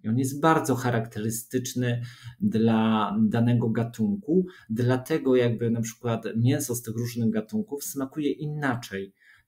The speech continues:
I my to doskonale, e, jakby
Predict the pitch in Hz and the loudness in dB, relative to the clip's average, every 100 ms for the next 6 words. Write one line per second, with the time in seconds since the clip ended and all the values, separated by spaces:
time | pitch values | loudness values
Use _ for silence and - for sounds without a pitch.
0 | - 117 131 131 131 123 117 120 - 127 | 0 4 4 4 0 0 -2 -6 -2 0
1 | 123 127 120 - 117 117 113 110 113 113 | 2 0 0 -2 -4 -2 0 0 0 -2
2 | 107 117 113 | 0 2 2